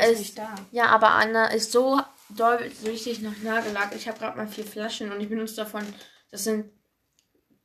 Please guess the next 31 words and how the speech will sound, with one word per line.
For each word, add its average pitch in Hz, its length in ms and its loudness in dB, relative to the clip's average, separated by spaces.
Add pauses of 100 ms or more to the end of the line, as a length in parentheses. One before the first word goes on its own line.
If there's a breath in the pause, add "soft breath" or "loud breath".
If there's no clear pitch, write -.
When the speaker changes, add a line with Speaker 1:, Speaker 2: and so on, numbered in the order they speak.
(100)
Speaker 2:
zwei 220 240 0
pinke 277 240 6
Speaker 1:
Ich 311 60 0
Speaker 2:
und 240 60 6
Speaker 1:
hab 233 100 6
Speaker 2:
zwei 247 100 6
Speaker 1:
eigentlich 247 280 6
auch, - 40 6
Speaker 2:
durchsichtige. 233 360 0
Speaker 1:
ich 240 80 2
Speaker 2:
Und 254 80 4
Speaker 1:
hab 247 60 4
Speaker 2:
ich 247 60 2
Speaker 1:
auch 254 120 6
nur 277 120 6
Speaker 2:
benutze 285 200 4
Speaker 1:
vier, 233 260 4
aber 202 120 0
die 202 120 -4
anderen 208 240 -4
gehören 208 180 -2
alle 202 180 -4
Mama, 208 300 -2
aber 190 100 -6
die 196 100 -8
stehen 202 200 -14
trotzdem 208 340 -6
noch 185 160 -8
Speaker 2:
Ja, 262 140 10
Speaker 1:
nicht 240 80 6
Speaker 2:
aber 220 320 0